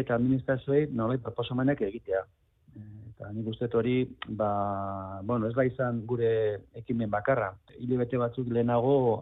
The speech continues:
arartekoakin ere egon ginen, eta, e, e, helarazi genion, informatu genion, ba, zer arazoak ditugu, ba, ditugun datoekin, eta, bueno, nik uste dut, e, ararteko berak, e, egin duela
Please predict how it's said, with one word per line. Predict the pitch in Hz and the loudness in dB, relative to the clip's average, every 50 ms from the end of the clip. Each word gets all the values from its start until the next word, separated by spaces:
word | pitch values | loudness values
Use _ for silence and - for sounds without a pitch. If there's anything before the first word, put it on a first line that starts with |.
| 120 | -2
arartekoakin | 120 120 120 - 123 - 127 120 113 127 120 120 117 | -2 -2 -2 -2 -4 -4 -4 -2 -2 0 0 0 0
ere | 117 120 | -2 -4
egon | 117 117 120 120 117 | -4 -4 -4 -4 -6
ginen, | 113 117 131 151 165 185 - _ _ _ _ | -6 -4 -4 -4 -4 -6 -8 _ _ _ _
eta, | - 151 143 135 143 - 127 120 113 113 110 110 110 110 107 107 107 104 101 98 98 98 - - 110 | 4 4 4 4 4 4 6 6 6 6 6 4 4 2 2 2 2 0 0 -2 -4 -6 -8 -10 -10
e, | 110 107 | -8 -8
e, | 101 95 71 65 98 107 107 104 101 101 | -8 -8 -10 -10 -10 -10 -10 -10 -10 -10
helarazi | 110 113 113 120 117 117 - 123 | -10 -8 -6 -6 -6 -4 -4 -2
genion, | 113 117 113 110 113 113 120 127 139 143 131 | -2 -2 -2 -2 0 0 0 0 0 0 -2
informatu | 110 - 113 113 117 113 - 117 110 | -4 -6 -6 -6 -6 -6 -6 -6 -8
genion, | 113 110 113 117 131 143 139 | -6 -6 -4 -2 -2 -2 -2
ba, | 117 104 98 - | -2 -4 -6 -6
zer | 117 110 | -6 -6
arazoak | 110 107 - 117 113 107 | -6 -6 -6 -8 -10 -10
ditugu, | 113 - - 131 135 139 156 165 175 185 196 - - _ _ | -8 -4 -2 -2 0 0 2 2 2 2 2 -2 -6 _ _
ba, | - 107 98 | -4 -4 -4
ditugun | 104 107 - 127 120 120 117 | -4 -4 -6 -6 -6 -4 -2
datoekin, | 113 113 110 - 117 113 107 107 - 160 170 185 170 127 | -2 -2 -2 0 -2 -2 -2 -2 -4 -4 -4 -4 -4 -6
eta, | - - | -6 -6
bueno, | 98 101 107 104 - - _ _ _ | -6 -6 -8 -10 -14 -16 _ _ _
nik | 113 113 - | -20 -14 -12
uste | 117 113 - 120 117 | -12 -6 -2 -2 -2
dut, | 117 - | 0 0
e, | 113 110 107 - _ _ _ _ _ _ _ - - - | -2 -2 -2 -4 _ _ _ _ _ _ _ -12 -4 -2
ararteko | 120 120 113 110 - 131 131 127 117 | 0 0 0 0 -2 0 2 2 4
berak, | 117 117 117 123 123 - - | 4 4 2 0 -2 -2 -4
e, | 107 104 101 101 101 - - 120 | -4 -4 -4 -4 -6 -8 -8 -6
egin | 120 120 131 120 113 | -4 -2 0 0 0
duela | 120 120 113 110 107 104 104 101 101 101 101 98 | 0 2 2 2 2 2 0 0 -2 -2 -4 -6